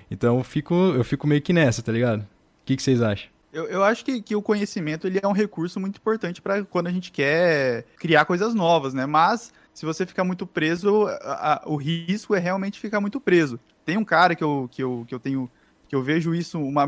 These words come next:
Speaker 2: um, con-, consegue misturar muito bem as duas coisas,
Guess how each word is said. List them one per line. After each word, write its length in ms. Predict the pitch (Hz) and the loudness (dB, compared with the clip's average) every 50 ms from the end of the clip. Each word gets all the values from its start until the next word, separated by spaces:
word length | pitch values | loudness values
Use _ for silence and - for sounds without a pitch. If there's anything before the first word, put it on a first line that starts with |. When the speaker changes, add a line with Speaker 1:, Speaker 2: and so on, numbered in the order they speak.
| - - | -2 -4
Speaker 2:
um, 260 | 143 143 135 127 127 - _ | -6 -4 -4 -4 -8 -8 _
con-, 200 | - 151 147 139 - _ | -8 -8 -8 -8 -12 _
consegue 440 | - 156 160 151 - 170 165 170 175 | -8 -6 -6 0 2 2 2 2 2
misturar 480 | 180 180 165 - - 165 147 143 156 165 | -2 -4 -4 -4 -4 0 2 2 2 2
muito 240 | 165 170 170 - | 2 -2 -8 -8
bem 160 | 135 135 143 151 | -6 -4 -4 -4
as 100 | 147 135 | -4 -4
duas 240 | 139 139 135 123 | -4 -4 -4 -4
coisas, 480 | - _ - 151 180 185 151 127 - - | -6 _ 0 2 2 2 2 -2 -6 -10